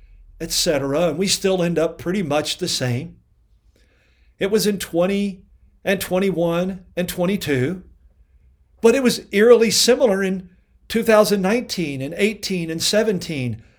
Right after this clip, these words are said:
sans covid, but there was always something. You get the picture, right? There are always things that disrupt our plans, our pursuits, our peace. Jesus told us they would in John sixteen thirty-three.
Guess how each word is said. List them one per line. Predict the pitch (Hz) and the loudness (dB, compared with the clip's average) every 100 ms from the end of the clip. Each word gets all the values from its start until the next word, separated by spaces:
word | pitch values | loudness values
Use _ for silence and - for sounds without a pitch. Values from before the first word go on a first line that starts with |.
| _ - | _ -10
sans | - 151 135 - | -4 -2 -4 -2
covid, | 156 202 226 147 170 | 2 4 4 0 -2
but | 147 156 _ - | -6 -6 _ -2
there | 156 | 0
was | 170 | 2
always | 160 180 180 - | 2 4 2 2
something. | 185 170 165 202 - - _ _ _ | 0 0 -4 -6 -12 -20 _ _ _
You | 190 | -2
get | 196 - | 0 -2
the | 123 | -4
picture, | 131 120 - 127 | -6 -6 -4 -2
right? | 135 196 - _ _ _ _ - _ _ _ _ _ _ _ _ - | -2 -2 -6 _ _ _ _ -20 _ _ _ _ _ _ _ _ 6
There | 269 240 | 6 8
are | |
always | 180 170 160 - | 4 4 2 -2
things | - 147 151 151 | -6 -8 -8 -8
that | 147 | -8
disrupt | 156 135 156 143 151 | -6 -4 -4 -4 -4
our | 151 | -6
plans, | - 131 127 123 135 135 - - _ _ _ | -8 -6 -4 -2 -4 -8 -12 -16 _ _ _
our | 160 156 | -2 0
pursuits, | 190 185 - 139 131 143 - | -2 -2 -2 -2 -4 -4 -6
our | 151 160 | -4 -4
peace. | - 123 151 - - - _ _ _ _ _ _ _ _ - | -4 -6 -4 -8 -10 -14 _ _ _ _ _ _ _ _ -4
Jesus | 214 208 214 | -2 0 -2
told | - 208 180 | 0 0 0
us | - | -2
they | 120 | -6
would | 117 104 98 _ _ _ _ _ | -6 -8 -12 _ _ _ _ _
in | 156 | -4
John | 131 175 156 | 0 0 2
sixteen | - 180 - 170 156 | 0 0 -2 -4 0
thirty-three. | 165 160 165 147 190 127 | 2 2 0 -4 -6 -6